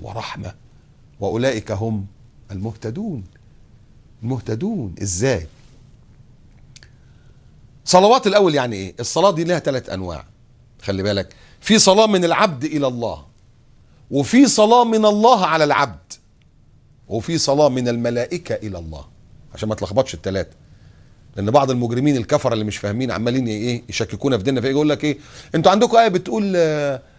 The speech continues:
إن الله وملائكته يصلون على النبي"، سورة الأحزاب يعني، اللهم صل وسلم وبارك على سيدنا محمد يا رب. آه، هو ربنا يعني بيتوضى و-، ويفرش المصلية و-، ويصلي على النبي؟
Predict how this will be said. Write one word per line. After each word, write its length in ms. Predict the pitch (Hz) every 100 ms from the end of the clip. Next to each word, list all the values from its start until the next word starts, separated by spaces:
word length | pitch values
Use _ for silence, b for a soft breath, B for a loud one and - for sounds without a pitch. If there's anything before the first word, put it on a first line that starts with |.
| b -
إن 120 | 143 147
الله 220 | 170 175
وملائكته 760 | 160 151 143 180 160 180 156
يصلون 560 | 147 135 143 139 175 151
على 200 | 123 123
النبي"، 440 | 123 123 180 196 -
سورة 220 | - 120
الأحزاب 360 | - 123 135
يعني، 160 | 101 98 - - - 104
اللهم 180 | 104
صل 160 | 98 104
وسلم 180 | 95 101
وبارك 160 | 95
على 100 | 95
سيدنا 160 | 92 92
محمد 320 | 85 92 82
يا 60 | 82
رب. 100 | 80 b b b b b -
آه، 180 | 160 165
هو 200 | 180 190
ربنا 320 | 170 247 240 196 175 160 147 143
يعني 300 | 147 139 143
بيتوضى 520 | 139 147 196 170 143
و-، 460 | 139 131 131 123 127
ويفرش 360 | 170 160 135
المصلية 680 | 135 135 139 135 180 151 123
و-، 280 | 123 127 120
ويصلي 480 | 127 120 175 175 131
على 160 | 123
النبي؟ 380 | 127 180 302 285